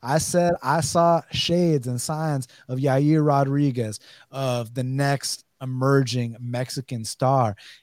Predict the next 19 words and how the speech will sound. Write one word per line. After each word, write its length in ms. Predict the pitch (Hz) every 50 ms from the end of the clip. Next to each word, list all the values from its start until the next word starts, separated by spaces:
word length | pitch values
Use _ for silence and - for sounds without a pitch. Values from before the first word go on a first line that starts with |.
| _ -
And 300 | 131 127 127 123 123 - -
obviously, 540 | 123 135 143 139 135 - - 147 143 143
you 120 | 135 135 127
know, 100 | 131 131
he 100 | 127 117
pulled 280 | - - 143 147 143
that 160 | 151 147 143 127
debut 340 | 147 139 143 143 156 160
stump, 340 | - - - 127 131 147 139
but 140 | - 120 107
then 160 | 127 127 135
we 80 | 143 139
saw 260 | - - 151 139 143
the 160 | 151 151 147
glimpses 500 | 135 135 139 139 151 151 - 170 156 147
in 120 | 156 156 151
the 60 | 143
Lando 400 | 135 131 131 143 160 160 160 160
fight. 380 | - - 175 175 185 190 165